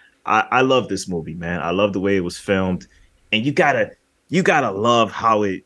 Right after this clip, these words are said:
how it goes, uh, in its climax, past when she jumps on the guy on stage and everything. She has to go back home. We realize, you know, that's not even her real name, Tar.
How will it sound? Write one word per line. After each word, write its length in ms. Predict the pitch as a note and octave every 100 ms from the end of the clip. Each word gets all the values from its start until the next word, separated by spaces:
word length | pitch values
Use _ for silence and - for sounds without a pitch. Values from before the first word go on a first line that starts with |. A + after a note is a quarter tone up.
| -
how 220 | A#2+ A2
it 160 | G2
goes, 560 | F#2+ A2 G#2+ G2+ F#2 - -
uh, 480 | F#2+ F2+ E2+ E2 E2 - -
in 140 | G#2
its 100 | F#2
climax, 680 | - - A2+ G#2+ G2 F2+ -
past 360 | - B2+ B2 A#2
when 100 | A2+
she 180 | - G2+
jumps 340 | G#2 G#2 F#2+
on 120 | G2
the 60 | F2+
guy 220 | E2+ F#2
on 160 | F2+ E2+
stage 420 | - G2 F#2 E2+
and 80 | F2
everything. 560 | E2 E2+ - F#2 E2+ D#2+ _ _ _ _ _ _ _ _ _ _ -
She 140 | -
has 200 | D#3 -
to 80 | F#2+
go 200 | - A#2
back 300 | A2+ G#2+ -
home. 520 | A2+ A2+ G#2+ G2 F#2 _ _ _ _ _ _
We 120 | -
realize, 600 | G3 D3+ C3+ B2 A#2+ A#2 G#2 - _ -
you 140 | G3
know, 300 | D3 A#2+ A2+
that's 220 | - E3 F3+
not 160 | D#3+
even 160 | D3+ C3+
her 120 | B2+
real 260 | A#2 C#3 A2
name, 520 | A#2+ C3 A2 F2 D#2 _ -
Tar. 460 | C3 C#3 G2+ D#2+